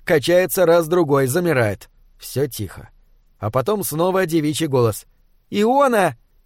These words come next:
Нет, мне не послышалось. И опять громче, протяжнее.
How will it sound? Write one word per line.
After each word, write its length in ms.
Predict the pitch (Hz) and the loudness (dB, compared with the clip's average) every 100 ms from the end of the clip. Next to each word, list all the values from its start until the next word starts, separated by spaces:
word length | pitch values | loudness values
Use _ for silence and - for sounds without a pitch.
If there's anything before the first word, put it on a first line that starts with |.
| _ - | _ -14
Нет, 440 | 87 110 147 165 | -6 -2 0 -2
мне 300 | 156 143 143 | -2 -2 0
не 100 | 165 | 0
послышалось. 720 | 196 185 135 110 95 92 - _ _ - | -2 -2 -2 -2 -6 -10 -14 _ _ -14
И 80 | 82 | -10
опять 460 | 95 135 175 107 | -6 0 0 0
громче, 500 | 92 107 175 135 113 | -4 -2 -2 -2 -4
протяжнее. 720 | - 143 127 180 135 143 131 | 0 0 2 2 2 0 -4